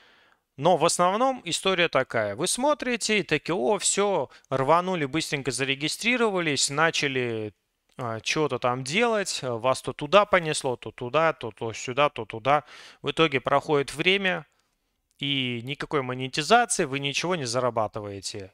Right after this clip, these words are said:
И вы начинаете писать там мне или таким людям, как я, типа: «Да тут мне нереально заработать», или «П-, почему так? А посмотри мою статью, посмотри эту штучку, ту штучку».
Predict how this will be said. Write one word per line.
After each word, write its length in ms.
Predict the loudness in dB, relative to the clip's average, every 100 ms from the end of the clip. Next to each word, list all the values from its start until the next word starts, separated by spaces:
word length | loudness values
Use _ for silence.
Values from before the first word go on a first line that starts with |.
| _
И 180 | 0 2
вы 160 | 2 0
начинаете 680 | 0 0 2 2 2 -4
писать 440 | -4 -2 0 0 -2
там 180 | -4 -4
мне 440 | -4 0 2 2
или 120 | -2
таким 380 | -2 -2 -2 -6
людям, 260 | -6 -6 -4
как 240 | -4 0
я, 180 | 2 2
типа: 440 | 2 -4 -2 -2 -4 -16 -20 -20 _ 4
«Да 220 | 6 6
тут 280 | 0 -4 0
мне 120 | 2
нереально 420 | 4 2 2 0
заработать», 920 | 2 2 2 2 2 2 2 2 -2
или 260 | -6 -4 -4 -4
«П-, 140 | -4 -4 -2
почему 420 | 0 2 2 0
так? 300 | 4 4 6
А 40 | 2
посмотри 440 | 0 2 2 0 -2
мою 200 | 0 0
статью, 380 | 0 0 0 0
посмотри 520 | 0 0 -2 0 0
эту 160 | 0 -4
штучку, 420 | -4 -6 -6 -6
ту 200 | -6 -8
штучку». 680 | -6 -6 -6 -6 -6 -8